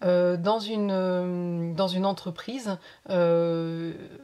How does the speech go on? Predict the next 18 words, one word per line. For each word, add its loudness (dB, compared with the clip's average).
voilà, 2
dans -2
une -2
entreprise, -6
euh, 0
bah, -6
financière -6
forcément, -6
puisque -12
quand -10
on -8
s'engage, -4
euh, 2
souvent -2
on, -2
on -2
doit 0
investir -2